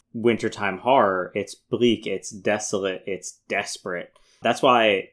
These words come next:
I love Crimson Peak so much and all these Christmas ghost stories. There's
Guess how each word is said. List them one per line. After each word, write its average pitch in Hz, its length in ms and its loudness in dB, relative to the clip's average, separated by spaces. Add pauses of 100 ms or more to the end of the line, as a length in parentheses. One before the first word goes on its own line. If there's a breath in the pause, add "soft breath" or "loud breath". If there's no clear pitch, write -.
(240)
I 123 120 2
love 110 220 2
Crimson 107 360 -2
Peak 139 280 -2
so 95 220 -6
much 92 460 -12
and 95 400 -8
all 101 180 -2
these 98 300 -6
Christmas 113 400 -6
ghost 110 400 -2
stories. 90 720 -8 (160)
There's 113 640 4